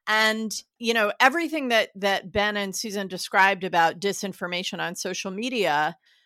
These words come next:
is true. But add to it this,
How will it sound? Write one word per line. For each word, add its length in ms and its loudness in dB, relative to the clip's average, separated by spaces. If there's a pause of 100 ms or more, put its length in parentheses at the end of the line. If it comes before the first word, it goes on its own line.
(240)
is 220 2
true. 540 0 (360)
But 260 4 (520)
add 280 4
to 220 -2
it 200 0
this, 520 -2